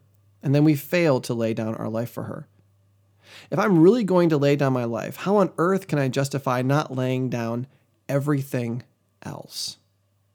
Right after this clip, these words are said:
Now, we already read First John three sixteen, but I want to read it again.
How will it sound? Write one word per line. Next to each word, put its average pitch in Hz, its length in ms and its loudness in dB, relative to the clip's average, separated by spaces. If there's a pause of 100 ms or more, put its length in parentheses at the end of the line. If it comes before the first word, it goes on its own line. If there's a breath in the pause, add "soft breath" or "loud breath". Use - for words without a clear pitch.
(920)
Now, 156 160 2
we 147 100 6
already 202 240 2
read 143 300 2
First 139 200 -4
John 139 160 -2
three 127 160 -6
sixteen, 135 440 -2
but 120 80 2
I 110 40 2
want 113 140 -4
to 104 40 -6
read 117 140 -2
it 135 100 -2
again. 147 280 -2